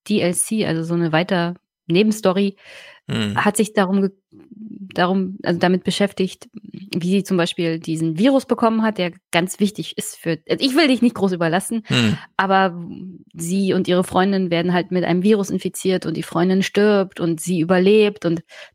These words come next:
Speaker 1: dann entwickelt sich daraus dann auch die Hauptstory.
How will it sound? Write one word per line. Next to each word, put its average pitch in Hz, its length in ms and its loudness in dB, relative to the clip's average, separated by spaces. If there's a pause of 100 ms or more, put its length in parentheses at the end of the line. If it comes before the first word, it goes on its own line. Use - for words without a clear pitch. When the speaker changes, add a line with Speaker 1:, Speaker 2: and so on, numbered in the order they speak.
Speaker 1:
dann 165 400 -2 (220)
entwickelt 185 420 0
sich - 120 -10
daraus 185 320 2
dann 170 260 -2 (100)
auch 147 200 -6
die 165 160 -6
Hauptstory. 202 680 -2